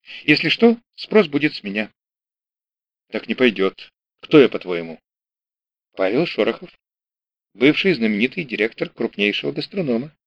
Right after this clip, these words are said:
бывший заключённый, бывший Змеелов, мой любовник. Тоже, может быть, бывший.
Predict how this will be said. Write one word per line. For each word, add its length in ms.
бывший 300
заключённый, 720
бывший 360
Змеелов, 580
мой 240
любовник. 640
Тоже, 540
может 520
быть, 280
бывший. 600